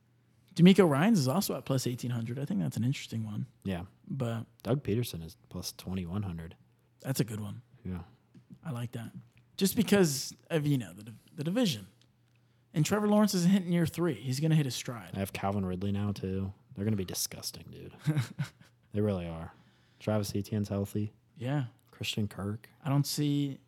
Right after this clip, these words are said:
Speaker 2: Evan Ingram.
Speaker 1: I don't really see anyone else that I, I think we nailed 'em.
Speaker 2: Yeah.
Speaker 1: Sean Payton,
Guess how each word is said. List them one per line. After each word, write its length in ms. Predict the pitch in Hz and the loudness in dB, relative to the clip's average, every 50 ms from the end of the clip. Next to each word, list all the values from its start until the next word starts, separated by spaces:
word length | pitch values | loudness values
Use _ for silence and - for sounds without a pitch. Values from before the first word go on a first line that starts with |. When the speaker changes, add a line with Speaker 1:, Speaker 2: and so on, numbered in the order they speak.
| _ _ _ _ _ _ _ - | _ _ _ _ _ _ _ -4
Speaker 2:
Evan 140 | 101 110 104 | -2 0 2
Ingram. 360 | 104 104 101 107 110 110 113 | 2 2 2 2 2 2 0
Speaker 1:
I 40 | 123 | 0
don't 120 | 151 156 | 0 0
really 180 | 156 143 143 139 | 0 -2 -2 -4
see 240 | 123 - - 147 151 | -4 -4 -2 0 0
anyone 300 | 143 143 143 139 139 135 | 0 0 0 -2 -2 -2
else 280 | 127 139 147 139 - - | -2 -2 -4 -4 -4 -6
that 120 | - 139 | -8 -8
I, 320 | 131 120 120 123 120 113 110 - _ _ _ _ _ _ _ - - _ _ - | -8 -8 -8 -8 -10 -10 -12 -14 _ _ _ _ _ _ _ -20 -20 _ _ -20
I 40 | - | -8
think 200 | - 135 143 151 | -2 2 4 6
we 80 | 156 | 8
nailed 300 | 156 143 139 170 226 254 | 6 6 6 4 2 2
'em. 220 | 214 147 120 110 113 - _ _ _ _ _ _ _ _ _ _ _ _ _ _ _ _ _ - | 2 0 0 -4 -6 -10 _ _ _ _ _ _ _ _ _ _ _ _ _ _ _ _ _ -14
Speaker 2:
Yeah. 220 | - - - - - - - _ _ _ _ _ _ | -12 -12 -12 -12 -12 -14 -16 _ _ _ _ _ _
Speaker 1:
Sean 260 | - 175 175 175 160 | 2 6 8 8 8
Payton, 460 | - 165 156 139 135 127 123 120 110 | 8 6 6 4 4 2 2 0 -2